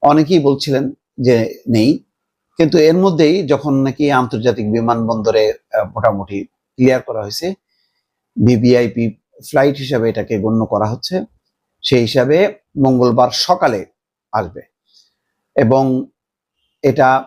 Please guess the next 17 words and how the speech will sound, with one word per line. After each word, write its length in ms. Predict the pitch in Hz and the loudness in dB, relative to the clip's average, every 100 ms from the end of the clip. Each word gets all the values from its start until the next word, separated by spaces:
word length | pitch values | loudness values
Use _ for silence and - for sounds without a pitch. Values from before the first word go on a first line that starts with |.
| _ _ - | _ _ 0
ওই 120 | 160 | 4
দিন 260 | 180 160 | 4 4
রাত 220 | 139 135 - | 2 0 -2
নয়টায় 500 | 143 139 139 135 107 90 _ _ _ - | -2 0 0 -2 -2 -8 _ _ _ -10
ইচ্ছা 220 | 120 143 | -2 0
করলে 480 | 139 127 131 175 - - _ _ | 2 4 4 2 -2 -14 _ _
যাইতে 320 | 131 127 123 | 0 0 0
পারবে। 440 | 107 113 143 202 214 _ _ _ _ _ | 0 0 0 -2 -4 _ _ _ _ _
এটা 220 | 127 147 | 0 0
হচ্ছে, 680 | 135 143 - 156 151 202 208 _ _ _ _ _ _ _ _ - | 0 -4 -2 2 2 0 -4 _ _ _ _ _ _ _ _ 0
আহ, 180 | 117 117 _ _ _ _ _ _ | 0 0 _ _ _ _ _ _
শাহজালাল 540 | - 135 135 156 165 | -2 0 2 4 2
আন্তর্জাতিক 720 | 185 156 143 143 127 135 131 127 | 0 -2 -2 -2 0 0 0 2
বিমানবন্দরের 760 | 143 139 139 135 135 135 135 | 2 4 4 4 2 4 4
নির্বাহী 440 | 120 127 131 160 208 | 4 2 2 2 2
পরিচালক 460 | 190 151 147 127 | 0 0 0 0
গ্রুপ 200 | 104 143 | -2 -4